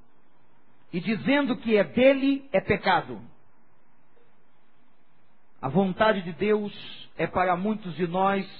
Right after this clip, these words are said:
algo muito estranho. Vamos ser francos, honestos e realistas. Como é que eu posso explicar a vontade de Deus diante da fome,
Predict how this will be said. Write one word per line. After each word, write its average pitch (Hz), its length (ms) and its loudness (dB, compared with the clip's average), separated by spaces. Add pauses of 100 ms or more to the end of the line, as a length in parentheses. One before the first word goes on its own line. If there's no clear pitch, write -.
algo 180 260 2
muito 202 300 0
estranho. 180 920 -2 (1300)
Vamos 185 260 4 (100)
ser 180 140 2 (120)
francos, 202 580 -2 (760)
honestos 185 920 0
e 175 60 0
realistas. 160 880 -4 (2000)
Como 180 200 2
é 240 80 8
que 240 100 -4
eu 208 120 8
posso 220 400 4
explicar 202 580 0
a 196 80 4
vontade 185 640 2
de 175 100 2
Deus 196 320 2
diante 180 300 -2
da 160 100 0
fome, 135 480 -8